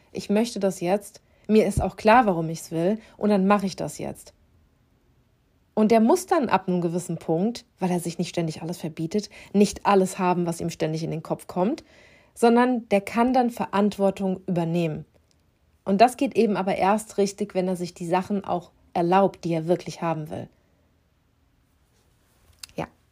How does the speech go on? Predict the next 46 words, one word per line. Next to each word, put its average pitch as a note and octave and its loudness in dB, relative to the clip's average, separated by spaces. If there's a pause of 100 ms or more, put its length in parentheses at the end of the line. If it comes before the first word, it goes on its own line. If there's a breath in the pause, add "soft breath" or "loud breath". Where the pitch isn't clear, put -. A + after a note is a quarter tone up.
(100)
also F#3 4
ich - -6
finde A3+ 4
das G#3+ -2
mit G#3+ 0
dem, G3 2
mit F#3 -2
dem F#3 0
Essen A3 0
immer G3 0
ein F#3 2
sehr, F#3+ 4
sehr G#3 2
gutes F#3+ -4
Beispiel. F#3 0
Für F#3 -2
mich F#3 0
funktioniert F#3 -2
das F3 -8
halt E3 -4
immer. G3+ 4
Also E3+ -2 (320 loud breath)
wann F#3 2
immer G#3 6
ihr G3+ 4
vielleicht F#3+ 2
auch E3 0
mal F#3 4
in F3+ 2
die F3 0
Situation F#3 0
kommt, F3+ -4
mir F3+ -2
irgendwas F3 -4 (460)
Kompliziertes A3+ 0
erklären F#3 2
zu G#3+ -4
wollen, G3 6 (380 loud breath)
macht A3+ 2
es C4 -6
vielleicht G#3+ 6
mit G3 0
so F#3+ 4
einem F3+ 0
Gleichnis, G3 0
äh, - -14